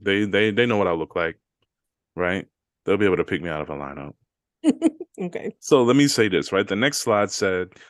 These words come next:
Speaker 1: "The only time I feel pretty when complimented by a man is if he's gay. Otherwise, it just kind of feels creepy 'cause it's not about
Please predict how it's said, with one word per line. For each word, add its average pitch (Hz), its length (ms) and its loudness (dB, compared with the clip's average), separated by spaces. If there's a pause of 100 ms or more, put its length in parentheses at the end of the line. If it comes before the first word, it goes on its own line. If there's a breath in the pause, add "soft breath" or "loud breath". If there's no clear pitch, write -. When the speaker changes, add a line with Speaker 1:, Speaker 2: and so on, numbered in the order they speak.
(120 loud breath)
Speaker 1:
"The 123 140 4
only 180 180 4
time 156 380 2
I 131 100 4
feel 131 220 -4
pretty 101 480 -4
when 95 220 -8
complimented 87 760 -4
by 80 160 2
a 78 60 0
man 90 460 -2
is 90 180 -6
if 101 180 -4
he's 90 220 -8
gay. - 460 -4 (840)
Otherwise, 113 600 4
it 98 120 -6
just 110 220 -6
kind 101 220 -2
of 90 100 -2
feels 90 300 -6
creepy 80 800 -10
'cause 90 180 -6
it's 82 160 -10
not 92 200 0
about 90 280 0